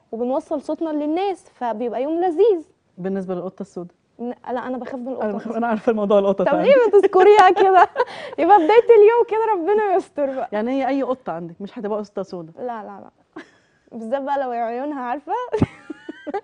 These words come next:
Speaker 1: المهم إن احنا سعداء النهاردة إن احنا هنتكلم في مواضيع كتير. آه، هنوصل دعم وهنوصل، آه، صوتنا، آه، للناس كلها،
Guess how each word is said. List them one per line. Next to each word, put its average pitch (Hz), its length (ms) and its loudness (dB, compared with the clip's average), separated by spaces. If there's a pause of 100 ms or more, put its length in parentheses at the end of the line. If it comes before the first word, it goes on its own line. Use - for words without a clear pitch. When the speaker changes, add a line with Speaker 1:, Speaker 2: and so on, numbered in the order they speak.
(1600)
Speaker 1:
المهم 294 240 -6
إن 294 120 -6
احنا 294 220 -12
سعداء 240 320 -10
النهاردة 269 340 -10
إن 262 40 -12
احنا 269 180 -14
هنتكلم 285 360 -12
في 240 100 -18
مواضيع 226 280 -10
كتير. 320 320 -8 (640)
آه، 214 240 -16
هنوصل 233 600 -14
دعم 262 320 -10
وهنوصل، 220 760 -16
آه، 196 300 -20
صوتنا، 240 600 -14 (100)
آه، 190 200 -20
للناس 214 480 -14
كلها، 247 440 -12